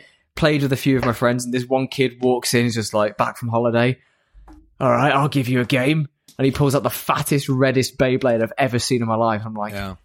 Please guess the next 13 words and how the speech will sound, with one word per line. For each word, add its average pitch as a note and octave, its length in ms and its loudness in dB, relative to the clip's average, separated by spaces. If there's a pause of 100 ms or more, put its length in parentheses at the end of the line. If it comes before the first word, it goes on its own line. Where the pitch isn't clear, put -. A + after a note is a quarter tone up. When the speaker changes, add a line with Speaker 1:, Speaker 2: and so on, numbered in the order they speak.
Speaker 1:
"No, G3 260 0 (500)
it's - 120 0
okay B3 300 0
because F#3+ 180 0
I B3 80 0
believe G3 680 2
in C3 100 -2
my B2 160 -4
Beyblade. A#2+ 500 -4
I G3 120 6 (120)
believe G#3+ 380 2
in C#3+ 100 0
Dragoon." A#2+ 560 -2